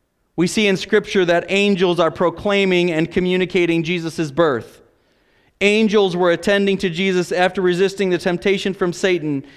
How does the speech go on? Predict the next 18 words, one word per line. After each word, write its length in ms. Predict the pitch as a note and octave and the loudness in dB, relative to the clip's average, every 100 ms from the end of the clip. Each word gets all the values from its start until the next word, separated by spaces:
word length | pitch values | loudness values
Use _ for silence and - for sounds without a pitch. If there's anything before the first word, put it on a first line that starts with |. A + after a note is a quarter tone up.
| - - | -20 -4
An 180 | F3 F3+ | -2 0
angel 540 | A3 A#3+ A#3+ G3 F#3+ | 0 2 4 4 4
was 160 | F3+ E3+ | 2 2
with 180 | G#3 | 2
him 100 | G#3+ | 2
in 100 | G3 | 0
the 60 | F#3 | 2
garden 380 | E3 F3+ F#3+ E3+ | 2 4 2 0
as 140 | D#3 | -2
he 80 | G3 | 0
was 160 | F3+ - | 0 -2
praying 680 | - G#3 G3+ F#3+ D#3+ D#3 D3+ - - | -2 2 2 2 0 0 -2 -10 -2
before 520 | F3 - G3 F#3+ E3+ | -2 2 2 2 2
he 100 | E3+ | 0
was 160 | E3 | -2
betrayed 580 | D3 D#3+ - G3+ F#3 E3+ | -2 -6 -2 0 2 2
and 180 | D#3+ D#3+ | 0 -2
crucified. 880 | - G3 F3+ F3 E3 C#3+ C3+ B2 | -2 -4 -4 -2 0 0 0 -2